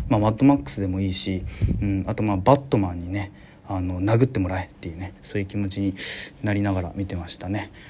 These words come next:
はい。えっと、で、劇中ですね、あの、三万五千ユーロで、えー、家を建てられるよみたいな、えー、話がね、あるんですよね。その、まあ、ネットでこう、主人公のサンドラは見ていると。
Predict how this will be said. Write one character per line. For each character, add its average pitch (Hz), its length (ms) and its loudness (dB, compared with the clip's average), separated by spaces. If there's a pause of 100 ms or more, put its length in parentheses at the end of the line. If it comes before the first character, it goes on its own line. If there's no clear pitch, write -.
(160)
は 107 200 0
い。 95 100 0 (480)
え - 60 -10
っ - 20 -14
と、 127 320 6 (120)
で、 113 400 0 (260)
劇 131 220 0
中 175 160 4
で 185 80 4
す 180 160 -4
ね、 98 260 2
あ 104 100 -2
の、 101 420 2
三 214 360 4
万 220 240 4
五 101 140 0
千 123 340 2
ユ 147 200 8
ー 104 40 2
ロ 92 140 0
で、 95 260 0 (360)
え 98 360 2 (260)
ー、 113 60 2
家 113 140 6
を 90 140 2
建 107 160 -4
て 107 100 0
ら 107 100 4
れ 107 120 4
る 92 80 2
よ 101 120 4
み 98 120 2
た 92 100 -4
い 85 40 -6
な、 85 140 -8 (280)
え 92 160 0
ー、 - 20 -2
話 101 340 -4
が 87 80 -4
ね、 98 220 -4 (260)
あ 104 80 0
る 95 80 -2
ん 87 80 -4
で 87 80 -10
す - 60 -16
よ 87 80 -8
ね。 98 180 -4
そ - 100 -8
の、 101 80 0
ま 104 120 2
あ、 - 20 2
ネ 95 120 2
ッ - 40 2
ト 101 140 -2
で 98 100 0
こ 92 400 -2
う、 - 40 -14
主 113 120 -2
人 101 140 0
公 92 100 -6
の 92 80 -4
サ 107 140 -2
ン 98 80 0
ド 92 80 -2
ラ 85 80 -4
は 85 100 -6
見 98 140 0
て 95 100 -6
い 87 40 -4
る 92 100 -8
と。 87 180 -8